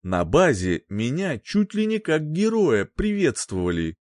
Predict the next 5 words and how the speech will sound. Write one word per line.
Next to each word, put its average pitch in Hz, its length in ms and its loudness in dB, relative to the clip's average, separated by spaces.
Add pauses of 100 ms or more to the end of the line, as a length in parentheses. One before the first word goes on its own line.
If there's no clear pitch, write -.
(300)
Так 185 240 0
всегда 143 640 2
обращались 123 840 0
к - 120 -16
тем, 208 320 0